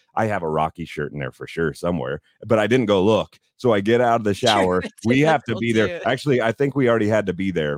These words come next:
Speaker 1: when I got out of the shower. And
Speaker 2: <laughs> Oh,
Speaker 1: so I'm
Speaker 2: jeez.
Speaker 1: digging through my closet frantically trying to find a purple shirt. And all I have is one Rockies jacket that is black.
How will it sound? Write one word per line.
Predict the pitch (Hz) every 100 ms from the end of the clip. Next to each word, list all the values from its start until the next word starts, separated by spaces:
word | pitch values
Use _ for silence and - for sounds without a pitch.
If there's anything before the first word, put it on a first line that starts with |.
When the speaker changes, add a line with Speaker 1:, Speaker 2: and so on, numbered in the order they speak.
| 76
Speaker 1:
when | 95
I | 90
got | 92 92
out | 87 85
of |
the | 82
shower. | - 87 76 71 73 _ _
And | 104 107
Speaker 2:
<laughs> | 101
Oh, |
Speaker 1:
so | 117 101 98 - -
I'm | 107
Speaker 2:
jeez. |
Speaker 1:
digging | 92 131 135
through | 117 120
my | 110
closet | 101 107 101 101 92
frantically | 104 95 95 87 87
trying | 85 92
to | 87
find | 92 87
a |
purple | - 87 85
shirt. | 85 80 98
And | 104
all | 110 120
I | 120
have | 117 95
is | 90 78
one | 80 92 120 135
Rockies | 113 110 104 90
jacket | 95 85 - 90 78 _ _
that | - 92
is | 90
black. | - 67 - -